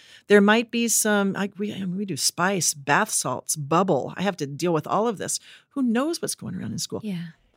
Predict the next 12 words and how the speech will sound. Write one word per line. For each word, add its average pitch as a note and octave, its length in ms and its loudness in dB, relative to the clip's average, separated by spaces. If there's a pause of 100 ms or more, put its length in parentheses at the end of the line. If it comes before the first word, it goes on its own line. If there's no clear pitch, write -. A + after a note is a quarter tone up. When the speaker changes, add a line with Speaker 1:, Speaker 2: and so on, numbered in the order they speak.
(180)
Speaker 1:
Kids - 360 -10
are C4 60 -6
snorting B3 800 -2 (140)
Adderall G#3 600 0
in E3 80 -4
high C4+ 300 -6
school E3+ 380 -4
now. D3+ 420 -8 (320)
It - 160 0
breaks G4 340 -2
my B3+ 240 -2 (240)
heart. C#5 640 -4